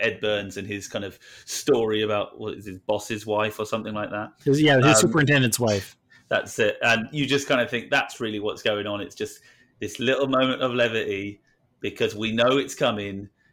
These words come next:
Speaker 1: and we know they're ready. And of course, it's moments, they're on that same place, aren't they, when they can hear the tanks coming in.
Speaker 2: Yeah,
Speaker 1: Barry
Speaker 2: it
Speaker 1: Pepper does, does those awesome hand gestures. <laughs>
Speaker 2: Yeah,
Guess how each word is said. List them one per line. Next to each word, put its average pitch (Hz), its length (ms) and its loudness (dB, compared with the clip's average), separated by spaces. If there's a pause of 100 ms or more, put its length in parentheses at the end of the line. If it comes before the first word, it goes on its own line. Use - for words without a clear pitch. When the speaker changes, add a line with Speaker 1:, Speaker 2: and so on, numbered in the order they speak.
Speaker 1:
and 92 140 -8
we 98 80 -6
know 101 200 -2
they're 117 180 2
ready. 104 460 -2
And 107 100 -6
of 101 100 -10
course, - 480 -10
it's 113 180 -12
moments, 117 360 0
they're 117 180 2
on 120 120 2
that 104 140 -6
same 104 320 -4 (300)
place, 113 320 0
aren't 110 200 -2
they, 95 120 -6
when 92 460 -8 (160)
they 120 100 -12
can 98 160 -12
hear 98 220 -6
the 92 80 -12
tanks - 340 -10
coming 92 300 -8
in. 92 180 -10 (460)
Speaker 2:
Yeah, 170 220 4
Speaker 1:
Barry 117 120 2
Speaker 2:
it 92 80 -10
Speaker 1:
Pepper 190 240 2
does, 95 280 -10
does 101 200 -8
those 104 180 -6
awesome 98 360 -10
hand 98 240 -8
gestures. 92 600 -14 (140)
<laughs> - 140 -14
Speaker 2:
Yeah, 104 280 2